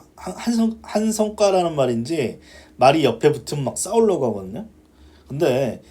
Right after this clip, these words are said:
이때부터 해가지고 이제 적당히 따라가면서 힘 한 배,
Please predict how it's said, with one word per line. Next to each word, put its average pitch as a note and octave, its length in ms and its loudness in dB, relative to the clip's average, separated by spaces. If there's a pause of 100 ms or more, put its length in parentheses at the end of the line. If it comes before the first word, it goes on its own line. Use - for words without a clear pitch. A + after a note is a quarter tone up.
(140)
이때부터 F3 600 2
해가지고 C3+ 420 -2
이제 A2+ 520 0
적당히 F3+ 540 -4
따라가면서 D3+ 720 -4
힘 F#3+ 220 -4
한 F3 180 -2
배, G#2 220 -6